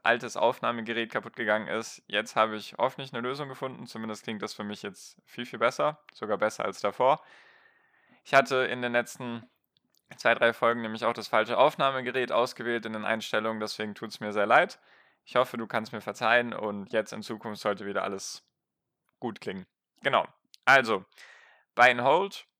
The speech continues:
falls das kein Begriff ist, ist ja so ein, wie soll ich sagen, eigentlich eine Anlagestrategie oder eine Anlageart, dass du Aktien kaufst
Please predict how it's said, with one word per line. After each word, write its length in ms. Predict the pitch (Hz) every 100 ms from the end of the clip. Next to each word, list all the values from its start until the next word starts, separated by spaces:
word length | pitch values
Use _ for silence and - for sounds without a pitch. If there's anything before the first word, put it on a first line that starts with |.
| _
falls 600 | - 120 120 - - - -
das 200 | 117 -
kein 200 | 120 127
Begriff 320 | 104 131 -
ist, 240 | 123 120
ist 240 | - 117 -
ja 160 | 104
so 180 | 104 104
ein, 300 | 104 101 101 _ _ _ _ _ _ _ _ _ _ -
wie 60 |
soll 160 | 107 104
ich 60 |
sagen, 240 | - 104 104
eigentlich 360 | 120 135 123
eine 520 | 110 107 104 95 - -
Anlagestrategie 840 | 147 143 131 - 117 113 113 120
oder 180 | 107 101
eine 200 | 101 -
Anlageart, 720 | 107 117 123 120 - 117 -
dass 160 | 107 -
du 240 | 110 98
Aktien 400 | - 151 - 156
kaufst 480 | 147 127 131 -